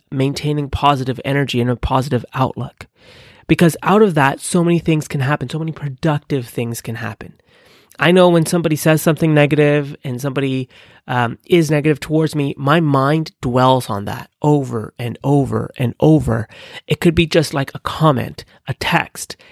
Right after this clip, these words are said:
It could just be a couple words or the tone, the inflection in which people say things, or the looks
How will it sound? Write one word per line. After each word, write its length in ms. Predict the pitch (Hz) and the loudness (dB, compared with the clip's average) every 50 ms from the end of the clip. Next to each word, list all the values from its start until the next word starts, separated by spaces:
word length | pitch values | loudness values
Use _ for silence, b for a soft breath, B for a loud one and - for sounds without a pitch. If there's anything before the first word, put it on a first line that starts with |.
| B B | B B
It 120 | 156 - | -4 0
could 100 | - 170 | 0 0
just 180 | - 170 - - | 0 0 -2 0
be 180 | 185 180 175 | 0 0 0
a 80 | - - | 0 -2
couple 360 | - - 165 156 165 160 151 | -4 -4 -2 0 0 0 2
words 300 | 151 160 160 147 135 - - | 2 4 4 4 2 0 -2
or 80 | 143 143 | -2 -2
the 80 | 135 | -2
tone, 560 | 135 - - - - 175 175 175 165 151 143 127 | -2 -6 -6 -2 2 4 4 4 4 2 0 -2
the 100 | 135 127 | -2 -2
inflection 600 | 131 135 135 - - 170 175 - - - 147 131 | -2 -4 -4 -2 0 0 0 0 -2 -4 -4 -2
in 100 | 135 135 | 0 -2
which 180 | 135 - - | -2 -2 -2
people 240 | - 151 - - 127 | -2 -2 -2 -2 -4
say 260 | 117 - - 156 165 | -4 0 2 2 2
things, 280 | 165 - 139 117 117 - - | 2 0 -2 -4 -4 -2 -2
or 140 | 143 139 | 0 0
the 140 | 135 135 127 | 2 2 0
looks 480 | 120 123 131 156 196 - - - - | 0 2 2 2 2 0 -2 -10 -14